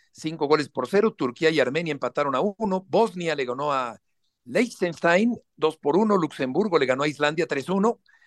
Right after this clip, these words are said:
y Portugal le ganó uno por cero al equipo de Eslovaquia, este último resultado del grupo J.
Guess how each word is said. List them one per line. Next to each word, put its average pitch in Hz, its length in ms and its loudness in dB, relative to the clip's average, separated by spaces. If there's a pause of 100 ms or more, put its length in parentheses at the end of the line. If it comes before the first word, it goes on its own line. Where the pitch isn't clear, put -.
(320)
y 175 280 -4
Portugal 185 800 2 (240)
le 139 100 -6
ganó 135 220 -2
uno 175 120 -4
por 131 140 -8
cero 160 260 2
al 143 120 2
equipo 156 500 -6
de 143 380 0
Eslovaquia, 123 720 2
este 123 240 -2
último 131 240 -6
resultado 120 640 2 (340)
del 117 160 0
grupo 139 260 -2
J. 220 380 2